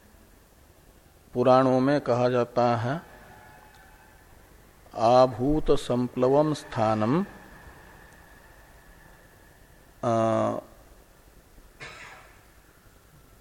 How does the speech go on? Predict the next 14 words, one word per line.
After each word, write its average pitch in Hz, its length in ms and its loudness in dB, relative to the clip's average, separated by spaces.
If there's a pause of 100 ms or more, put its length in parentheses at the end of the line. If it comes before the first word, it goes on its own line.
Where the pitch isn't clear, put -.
(160)
ओ, 127 300 4 (600)
उसे 143 240 4
नित्य 143 360 2
कहते - 360 -6
हैं। - 160 -12 (1600)
अमृतत्वम 135 800 2
ही 147 140 0
उच्यते, - 540 -6 (760)
आभूत 123 640 2
संप्लवम 123 580 -2
स्थानम 110 580 -4 (560)
अमृतत्वम 127 800 -2
ही 135 120 -4
उच्यते, - 540 -6